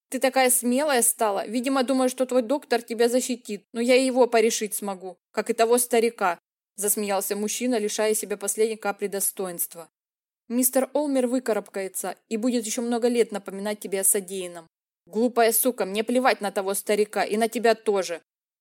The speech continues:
Я получил оповещение о разводе и хотел лично сказать, что ничего не подпишу», произнёс самодовольно мерзавец, а затем сел в машину и уехал. Итан значительно испортил настроение Кристины, но она всё равно пошла в Зодиак,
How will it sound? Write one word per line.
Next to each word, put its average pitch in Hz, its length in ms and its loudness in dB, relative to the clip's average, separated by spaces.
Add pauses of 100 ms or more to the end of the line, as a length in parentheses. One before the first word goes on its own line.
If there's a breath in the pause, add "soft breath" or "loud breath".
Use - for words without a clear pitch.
Я 214 140 0
получил 254 360 4
оповещение 254 600 2
о 220 40 4
разводе 208 460 2
и 196 40 -8
хотел 214 360 0
лично 233 380 -2
сказать, 185 400 -2
что - 180 2
ничего 226 360 2
не 240 100 0
подпишу», 208 640 -2 (180)
произнёс 208 440 -2
самодовольно 208 560 -2
мерзавец, 208 600 0
а 196 80 -6
затем 220 320 -6
сел 208 240 0
в 202 40 -8
машину 233 360 -6
и 208 180 -6
уехал. 185 560 -8 (580)
Итан 302 300 0
значительно 226 640 -2
испортил 226 480 0
настроение 226 640 -2
Кристины, 196 760 -4
но 220 140 -4
она 285 160 0
всё 311 200 0
равно 294 280 2
пошла 208 340 -4
в 202 60 -8
Зодиак, 196 580 -4